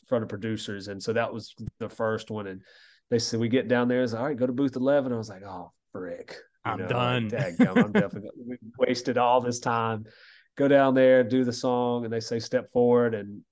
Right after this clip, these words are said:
Speaker 1: and they send me through, and I was like, "Oh, crap."
Speaker 2: Yeah.
Speaker 1: And, uh, get all these papers, whatever. And they said, "Well, come back in two days and write in the same city and come, come do, you know,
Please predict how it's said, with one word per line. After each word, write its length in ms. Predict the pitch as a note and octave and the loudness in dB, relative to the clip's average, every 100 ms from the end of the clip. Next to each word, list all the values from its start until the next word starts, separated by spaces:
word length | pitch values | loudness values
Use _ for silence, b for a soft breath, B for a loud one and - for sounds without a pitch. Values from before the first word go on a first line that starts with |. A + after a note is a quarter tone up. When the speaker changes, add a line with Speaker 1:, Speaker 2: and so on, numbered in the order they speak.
| _ _ | _ _
Speaker 1:
and 520 | A2+ G2+ G2+ G2+ G2+ - _ _ | -10 -8 -8 -10 -12 -16 _ _
they 80 | G#2 | -12
send 260 | G2+ B2+ B2 | -8 -4 -2
me 80 | A#2 | -2
through, 460 | A#2 A#2+ B2 B2+ B2+ | -2 0 2 2 2
and 80 | |
I 20 | G#2 | -2
was 120 | G2 | -8
like, 100 | G2+ | -12
"Oh, 80 | C3 | -10
crap." 380 | - C3+ C3 - _ _ _ _ _ | -6 -4 -4 -10 _ _ _ _ _
Speaker 2:
Yeah. 180 | G#2 F#2 | -18 -14
Speaker 1:
And, 400 | G2+ G#2+ G2+ G2 | -8 -6 -8 -4
uh, 460 | G#2+ G#2 G2+ G2 G2 - _ _ _ - | -2 0 -2 -4 -8 -12 _ _ _ -4
get 100 | A2 | 0
all 160 | A2 | 2
these 160 | A2 G#2+ | 0 -2
papers, 560 | - A2+ A2 A2 G#2 G#2 | -2 -2 0 -4 -4 -4
whatever. 460 | G#2+ G#2+ G#2 A2 | 0 0 0 -2
And 100 | G#2+ | -2
they 60 | G#2 | -6
said, 160 | - | -6
"Well, 140 | G#2 A2+ | -2 0
come 180 | B2+ B2 | 2 4
back 240 | B2+ B2 | 2 2
in 80 | A2 | -2
two 140 | C3 | 0
days 640 | B2+ B2 B2 A#2+ A2 - - _ - | 2 4 4 0 -4 -12 -18 _ -12
and 540 | G#2 G#2 G2+ G2 G2 E2+ | -8 -6 -6 -8 -12 -8
write 220 | A2 A#2 - C#3 | -4 -4 -6 -16
in 140 | A#2+ | -14
the 60 | G#2 | -6
same 260 | B2+ A#2+ | -2 0
city 380 | A#2 A#2+ A#2 A#2 | 0 -2 0 0
and 160 | G#2+ G2 - | -2 -6 -4
come, 240 | A#2 A2 | -2 -2
come 180 | - A2+ | -4 -2
do, 200 | A#2+ G#2+ - - | 0 -4 -8 -12
you 100 | B2 | -10
know, 300 | G#2 G#2+ G#2 | -8 -8 -10